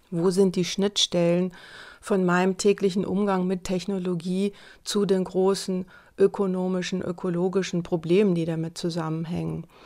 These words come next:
Und aus diesem Bewusstsein über ein strukturelles Problem kann ich dann quasi politische Forderungen ableiten. Und das fehlt sehr stark im Moment.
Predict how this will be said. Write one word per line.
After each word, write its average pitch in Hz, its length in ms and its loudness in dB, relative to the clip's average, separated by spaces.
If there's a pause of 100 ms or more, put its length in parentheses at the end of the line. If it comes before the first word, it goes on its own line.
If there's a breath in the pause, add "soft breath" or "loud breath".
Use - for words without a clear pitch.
(380 loud breath)
Und 190 280 0
aus 185 220 -2
diesem 196 280 -4
Bewusstsein 185 680 2
über 180 220 0
ein 175 100 2
strukturelles 175 760 -4
Problem 175 440 -2
kann 175 200 -4
ich 175 140 -4
dann 170 320 -6 (200 soft breath)
quasi 175 300 2
politische 180 560 2
Forderungen 170 640 0
ableiten. 170 640 -6
Und 170 180 0
das 175 160 4
fehlt 185 420 2 (240 soft breath)
sehr 170 260 4
stark 170 400 -4
im 170 100 -4
Moment. 165 460 -6